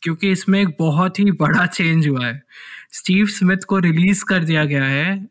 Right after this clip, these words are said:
अब रिलीज करने का मतलब ये नहीं है कि वो नहीं खेलेंगे इस टीम से, हो सकता है they'll buy back,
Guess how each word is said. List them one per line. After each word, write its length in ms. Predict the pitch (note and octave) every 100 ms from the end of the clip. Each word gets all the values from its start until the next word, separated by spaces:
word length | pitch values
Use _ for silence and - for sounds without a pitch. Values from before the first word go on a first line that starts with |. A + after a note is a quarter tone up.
| _
अब 180 | D3 D#3+
रिलीज 360 | D3 D#3+ F#3 G#3
करने 240 | G#3 F#3+
का 100 | G3+
मतलब 160 | G#3 A3+
ये 160 | F3+ F#3
नहीं 220 | G3 G#3
है 100 | A3
कि 120 | A3
वो 120 | A#3 A3+
नहीं 340 | F3+ D3+ F3+
खेलेंगे 420 | F#3+ F3+ E3+ D#3+
इस 160 | D3+ -
टीम 160 | E3
से, 120 | E3 G#3
हो 240 | F3+ F3+
सकता 320 | F3 F3 -
है 80 | F#3+
they'll 240 | G3 G3
buy 240 | D3 C#3 D3
back, 220 | D3+ D3+